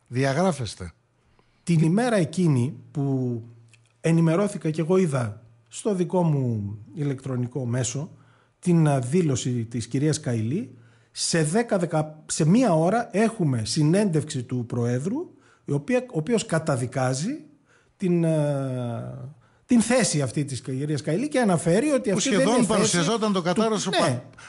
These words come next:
Speaker 1: ο παράδειστος των
Speaker 2: Ναι.
Speaker 1: εργασιακών σχέσεων,
Speaker 2: Το οποίο
Speaker 1: δηλαδή
Speaker 2: δεν είναι.
Speaker 1: το άσπρο μαύρο.
Speaker 2: Προφανώς δεν είναι. Λοιπόν, επομένως,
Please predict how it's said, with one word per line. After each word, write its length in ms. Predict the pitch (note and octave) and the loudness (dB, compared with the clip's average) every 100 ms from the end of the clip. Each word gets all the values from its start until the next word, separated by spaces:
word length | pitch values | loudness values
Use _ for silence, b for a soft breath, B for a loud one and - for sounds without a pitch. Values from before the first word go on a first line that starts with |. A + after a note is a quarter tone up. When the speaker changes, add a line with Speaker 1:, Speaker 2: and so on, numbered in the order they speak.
| B | B
Speaker 1:
ο 180 | F3 | -2
παράδειστος 680 | D#3+ D3 D#3 A3 A#3 F#3 G#3+ | 0 0 2 0 -2 -6 -8
των 160 | - A3+ | -6 -4
Speaker 2:
Ναι. 80 | G#3 | -2
Speaker 1:
εργασιακών 480 | G3 B3 F3 - A#3 | -2 0 0 -2 -6
σχέσεων, 400 | - B3+ - E3+ | -4 -4 -2 0
Speaker 2:
Το 60 | |
οποίο 140 | C3+ A#3 | 2 2
Speaker 1:
δηλαδή 220 | G3+ A3+ | 4 4
Speaker 2:
δεν 100 | G3+ | 4
είναι. 80 | C3 | 2
Speaker 1:
το 80 | |
άσπρο 340 | F#3+ G#3+ - G3+ | 2 -2 -2 0
μαύρο. 420 | G#3 B3+ E3 B2 | 2 0 -2 -2
Speaker 2:
Προφανώς 440 | F#2+ D#3+ D3+ E3+ | 0 0 2 2
δεν 160 | D#3 D#3 | 2 2
είναι. 300 | D#3 A2+ - B B | 2 0 -4 B B
Λοιπόν, 440 | - C#3+ C3 B2 G#2 B B | -4 -2 -2 -4 -6 B B
επομένως, 840 | - E3+ D3 B2+ C3 A#2 A2 - | -6 -2 0 0 0 -2 -4 -12